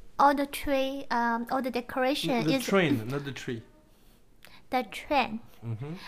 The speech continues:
Speaker 1: Um, all the decoration, all the feeling, um, is very classical. It's, it's a time we never can go, go back, went back. So that's why I always love this movie.
Speaker 2: Nice.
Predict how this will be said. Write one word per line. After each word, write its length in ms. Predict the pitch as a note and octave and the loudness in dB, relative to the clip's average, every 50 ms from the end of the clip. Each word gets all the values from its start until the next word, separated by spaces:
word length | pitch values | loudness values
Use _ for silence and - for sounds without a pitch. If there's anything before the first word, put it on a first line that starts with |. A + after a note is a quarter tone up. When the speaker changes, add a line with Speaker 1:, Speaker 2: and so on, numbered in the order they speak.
| - - - - | -16 -16 -14 -8
Speaker 1:
Um, 540 | - B3 A#3 A3+ A#3 A3+ A#3 A3+ A#3 A#3 A#3+ - - | -4 -2 0 0 0 -2 -4 -6 -6 -8 -10 0 4
all 120 | C#4 C#4+ C4+ | 6 6 6
the 120 | C4+ C4 | 4 2
decoration, 1040 | A#3+ B3 B3+ B3+ - C4 B3+ A#3+ A#3+ B3 B3 - - C4+ B3 A#3 A3+ A#3 B3 B3 - - - - - - - - | 0 0 -2 -2 0 2 6 6 6 6 4 0 -2 0 0 2 2 0 -2 -4 -6 -14 -20 -20 -20 -6 2 8
all 140 | - C#4+ D4+ | 8 8 8
the 100 | D4 C#4+ | 8 4
feeling, 580 | - - - E4 E4 D4+ C#4 A#3+ G#3+ G3+ G#3 - - | -2 0 0 0 2 2 0 0 0 -2 -4 -6 -4
um, 400 | - - B3 A#3+ A#3+ A#3+ A#3+ A#3+ | -2 -2 0 0 0 0 -2 -4
is 180 | B3 C#4 C4+ B3 | -4 -4 -4 -2
very 300 | A#3+ B3 B3+ C4 C#4+ C#4+ - - - - - | 2 4 4 4 4 2 -2 -10 -18 -14 -8
classical. 500 | - C#4 C#4 D4 D4 - C4+ - C4 - | -2 -2 -2 -2 -2 -4 -8 -4 -4 -4
It's, 240 | C#4 C4+ - - - - - - - | -4 -4 -6 -6 -10 -12 -8 -4 -4
it's 180 | D#4+ D#4+ - E4+ | -2 -2 0 -2
a 60 | E4 | -2
time 380 | E4+ - E4+ E4 D4+ C4+ B3 | 0 4 6 6 6 6 4
we 120 | B3 B3 B3 | 2 2 2
never 300 | A#3+ B3 B3+ C4 C4+ C#4+ C#4 | 4 4 4 4 4 2 2
can 480 | - - C4 A#3+ A3+ G#3+ A3 A3+ - - A#3 | -2 -6 -4 -2 -2 -2 -4 -6 -10 -8 -2
go, 260 | B3+ B3 A#3+ A#3 - | 0 0 0 0 -2
go 240 | A#3 A#3 B3+ B3 A#3+ | -2 0 2 2 2
back, 360 | A3 A3 A#3 G#3 - - - - - | 4 4 2 2 2 -2 -10 -8 -4
went 340 | A#3+ B3+ B3 B3+ B3 - A3 | -2 0 0 0 -2 -4 -4
back. 280 | A3+ G#3 G#3 G#3 - - - - - - - - - - - - - | -4 -4 -6 -8 -14 -18 -18 -16 -16 -16 -16 -14 -16 -16 -16 -16 -14
So 440 | - - - B3+ A#3 A3+ A#3 - - - - - - - - - - - G#3+ - | -12 -6 0 2 4 4 4 2 0 -4 -18 -20 -20 -20 -20 -18 -14 -6 0 4
that's 260 | C4 C4 C4+ - - | 4 4 4 2 2
why 300 | D4 C#4 C4+ C4+ C4+ - - | 2 2 4 2 0 -2 0
I 180 | - A#3 A#3 A#3 A#3 - | 2 2 2 2 0 2
always 340 | - C4+ C4+ C4 B3+ A#3+ A#3+ A#3+ - - | 4 4 6 6 4 2 2 -2 -4 -4
love 300 | A#3 A3+ A3+ A#3 A#3 A3 | -2 0 0 0 0 -2
this 200 | A#3 A#3 - - | -8 -10 -10 -6
movie. 380 | - B3 C4+ C4 A#3+ G#3 A3+ A#3 - - - - - - - - - - - - - - F#2+ | -6 -4 -4 -4 -6 -10 -12 -12 -16 -18 -20 -20 -20 -20 -20 -20 -20 -20 -20 -20 -18 -16 -12
Speaker 2:
Nice. 320 | A2 B2+ C3+ B2+ A#2+ - | -12 -10 -10 -10 -12 -12